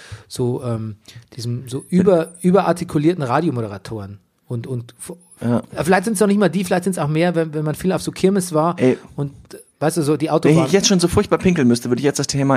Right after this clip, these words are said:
Speaker 2: Elmar Hörig anfangen.
Speaker 1: Ist der nicht auch rechts mittlerweile oder so?
Speaker 2: Der,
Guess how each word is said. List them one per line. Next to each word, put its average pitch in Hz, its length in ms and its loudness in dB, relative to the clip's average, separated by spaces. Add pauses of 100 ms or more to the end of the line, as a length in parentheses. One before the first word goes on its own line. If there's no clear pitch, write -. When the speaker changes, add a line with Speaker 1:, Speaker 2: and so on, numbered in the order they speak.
Speaker 2:
Elmar 135 260 2
Hörig 131 300 -2
anfangen. - 380 -6 (1300)
Speaker 1:
Ist - 160 -2
der 160 80 6
nicht 156 160 -2
auch - 180 -2
rechts 180 320 -4
mittlerweile 160 400 -2
oder 160 140 -2
so? 160 160 -4 (120)
Speaker 2:
Der, - 140 2